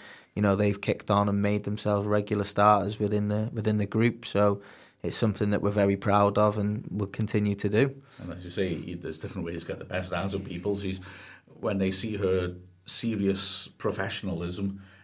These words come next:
Speaker 2: you know that she's setting a standard she's expecting others to achieve, and they don't want to let her down. I think that's a,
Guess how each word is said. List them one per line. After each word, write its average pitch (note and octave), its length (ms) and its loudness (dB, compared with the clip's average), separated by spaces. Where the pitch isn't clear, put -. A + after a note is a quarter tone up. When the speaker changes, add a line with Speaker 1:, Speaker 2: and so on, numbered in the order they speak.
Speaker 2:
you G2+ 240 0
know G2 280 4
that F#2+ 140 0
she's G2+ 300 -4
setting G2+ 300 -2
a G2 40 0
standard F#2+ 460 -2
she's F#2+ 160 -6
expecting F#2 540 -6
others F#2 480 -6
to F#2+ 140 -4
achieve, G2 360 -2
and G2 100 -2
they F#2+ 60 0
don't F#2 160 -2
want F#2 120 -4
to F#2+ 80 -6
let F#2 140 -6
her F2+ 80 -8
down. G2+ 320 -4
I F2+ 60 -8
think - 200 -12
that's - 260 -12
a, F2 180 -6